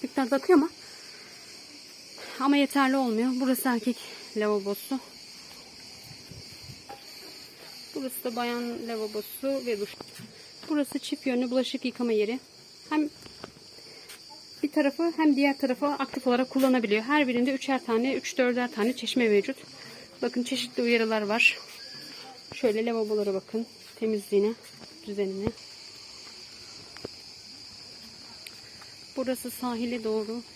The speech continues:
yürüyen yol. Yeşil evlerin olduğu yerden.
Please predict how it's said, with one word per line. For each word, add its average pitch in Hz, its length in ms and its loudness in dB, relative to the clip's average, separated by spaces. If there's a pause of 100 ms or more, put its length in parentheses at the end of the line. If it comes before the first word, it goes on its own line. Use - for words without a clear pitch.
yürüyen 233 400 -2 (600)
yol. 214 260 -2 (1040)
Yeşil 226 460 0 (360)
evlerin 214 420 2
olduğu 208 280 2
yerden. 202 400 -2